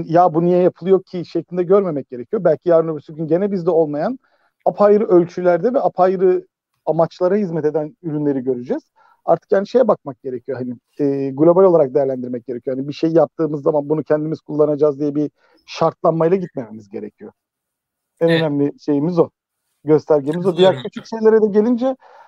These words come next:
Speaker 1: artık belli bir yerden sonra da yayılmanız gerekiyor. İşte hani Gürcistan'a servis aracınızı vereceksiniz. Oradan diğer ülkelerle daha böyle iyi ilişkiler yaratmak için şey yapacaksınız ki Gürcistan çok ciddi bir Rusya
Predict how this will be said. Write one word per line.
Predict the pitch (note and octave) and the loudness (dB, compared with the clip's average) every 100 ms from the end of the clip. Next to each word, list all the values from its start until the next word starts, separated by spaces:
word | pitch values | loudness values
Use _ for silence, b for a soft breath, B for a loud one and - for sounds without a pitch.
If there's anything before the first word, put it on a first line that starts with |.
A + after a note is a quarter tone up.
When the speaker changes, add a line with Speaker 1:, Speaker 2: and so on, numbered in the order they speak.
| b - | b -2
Speaker 1:
artık | G3 G#3+ | -2 -2
belli | G3+ A3 A#3 | -4 -2 0
bir | A#3 | 0
yerden | A3 A3 | 2 0
sonra | G3+ A#3 B3 | -2 -4 -2
da | B3 | 2
yayılmanız | G3+ G3+ G#3 G#3+ F#3 | 2 4 2 0 0
gerekiyor. | D#3+ C3+ D3 C#3+ | -2 -2 -2 -4
İşte | - D3 | -2 -4
hani | D3+ | -2
Gürcistan'a | E3+ D3+ - E3+ E3 | -4 -6 -4 -4 -2
servis | D#3 D#3+ - | -2 -2 -4
aracınızı | D#3+ C#3+ D3+ D3 | -4 -4 -8 -2
vereceksiniz. | D3 C3+ D3 - D3 C#3+ - _ B B - | -2 -2 -6 -10 -10 -10 -12 _ B B -2
Oradan | C#3+ C#3 D#3 D#3 | 0 2 0 0
diğer | D3+ D3+ | 0 -2
ülkelerle | C#3+ D#3 D3+ D3 D#3 D3+ C3+ | 0 0 2 2 -2 -6 -4
daha | C3+ D3 | -2 0
böyle | D3+ D3 | -2 -4
iyi | D3+ D3+ | -6 -6
ilişkiler | C3 - D#3 C#3+ | -6 -2 0 2
yaratmak | C#3+ C3 D3 - | 0 -2 -10 -14
için | - C#3+ | -16 -6
şey | D3 | -4
yapacaksınız | C3 C#3+ C3+ - - | -2 -2 -4 -8 -14
ki | C3+ | -8
Gürcistan | C3+ B2 - C3 | -8 -6 -4 -2
çok | D#3+ B2+ | -2 -4
ciddi | B2+ C3 | -8 -4
bir | |
Rusya | C#3 - C#3 C3 | -6 -2 -2 -2